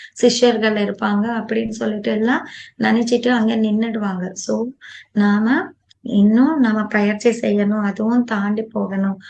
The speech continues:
So அகமும் அறியாமை என்றது ஒவ்வொரு நிலையிலும் நமக்கு எப்படி நம்மள மிஸ்கைட் பண்ணும் என்றது நம்ம தெரிஞ்சுக்கணும்.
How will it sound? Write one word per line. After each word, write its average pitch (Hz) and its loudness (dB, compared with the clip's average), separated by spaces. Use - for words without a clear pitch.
So 240 -4
அகமும் 220 0
அறியாமை 214 0
என்றது 208 -2
ஒவ்வொரு 208 -4
நிலையிலும் 208 -2
நமக்கு 208 2
எப்படி 208 0
நம்மள 214 0
மிஸ்கைட் 233 -6
பண்ணும் 208 0
என்றது 202 -2
நம்ம 220 0
தெரிஞ்சுக்கணும். 196 -4